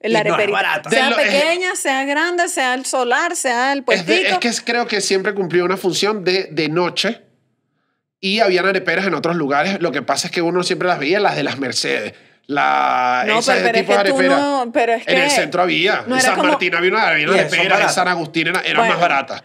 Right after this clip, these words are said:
Speaker 1: Ya.
Speaker 3: Y eran, pero igual era hasta lógica.
Speaker 2: Pero no
Speaker 3: de
Speaker 2: era como el perro caliente. No tenía vibra de
Speaker 1: Claro,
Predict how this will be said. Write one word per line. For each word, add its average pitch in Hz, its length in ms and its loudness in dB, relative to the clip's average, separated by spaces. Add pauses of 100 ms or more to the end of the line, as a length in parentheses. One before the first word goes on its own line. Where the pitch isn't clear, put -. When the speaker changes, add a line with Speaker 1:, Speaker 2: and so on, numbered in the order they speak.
Speaker 1:
Ya. - 240 -8
Speaker 3:
Y 180 160 -2
eran, 175 300 0
pero 196 180 4
igual 190 240 2
era 196 80 0
hasta 202 180 0
lógica. 226 360 2
Speaker 2:
Pero 285 140 4
no 320 40 0
Speaker 3:
de 294 60 2
Speaker 2:
era 294 160 2
como 330 180 -2
el 302 100 2
perro 240 280 0
caliente. 202 800 -4 (1000)
No 226 160 -2
tenía 285 240 0
vibra 277 320 0
de 220 100 0
Speaker 1:
Claro, 208 160 2